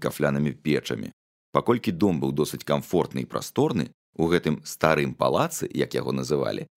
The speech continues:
некаторы час жылі новыя гаспадары: Юзеф Тышкевіч і Сафія Тышкявічыне, пакуль ім перабудоўвалі палацавую рэзідэнцыю.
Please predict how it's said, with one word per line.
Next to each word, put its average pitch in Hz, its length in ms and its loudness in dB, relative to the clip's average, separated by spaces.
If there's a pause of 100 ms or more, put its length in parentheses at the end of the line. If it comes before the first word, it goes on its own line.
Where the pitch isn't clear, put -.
некаторы 65 480 0
час 117 320 2 (160)
жылі 69 320 0
новыя 85 320 4
гаспадары: 71 640 -2 (300)
Юзеф 92 420 0
Тышкевіч - 640 0 (220)
і 175 220 2
Сафія 82 600 0 (100)
Тышкявічыне, - 880 -2 (300)
пакуль 78 260 2
ім 82 240 2
перабудоўвалі 78 720 2
палацавую 71 560 0
рэзідэнцыю. 62 680 -6